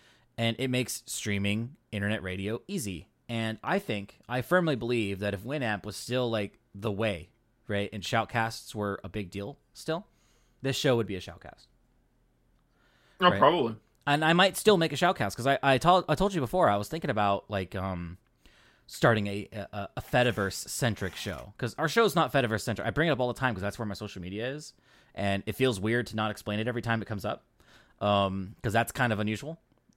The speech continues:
Speaker 1: to the outside listener. But, um, I really enjoy the shit out of that. And I think I could probably do a radio, like, an online, like, radio show, audio only, maybe live only. Maybe I won't save it, the,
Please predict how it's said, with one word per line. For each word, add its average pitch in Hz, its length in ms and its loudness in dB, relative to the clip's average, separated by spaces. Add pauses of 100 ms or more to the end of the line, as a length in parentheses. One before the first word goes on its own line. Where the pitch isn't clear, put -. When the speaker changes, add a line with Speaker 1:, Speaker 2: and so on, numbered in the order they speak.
(100)
Speaker 1:
to 104 220 -4 (260)
the 107 160 0
outside 104 340 0
listener. 127 300 -8 (480)
But, 113 140 -2
um, 92 340 -2 (1160)
I 127 100 2
really 131 260 2
enjoy 113 200 0
the 107 60 -4
shit 135 200 -2
out 113 60 2
of 95 60 0
that. 87 180 -8 (180)
And 110 400 4
I 127 120 4
think - 420 -4 (760)
I 110 300 2
could - 240 -8
probably 104 880 -2 (500)
do 113 200 -2
a 104 40 0
radio, 104 500 0
like, 107 220 -8
an 117 80 -8
online, 101 520 0
like, 95 100 -6
radio 95 260 -4
show, 95 300 -4
audio 101 340 2
only, 98 500 -4 (300)
maybe 110 280 -2
live 101 320 2
only. 120 260 2
Maybe 104 220 0
I 101 100 4
won't 101 320 0 (100)
save 101 320 -2
it, 117 180 -4 (240)
the, 117 120 -10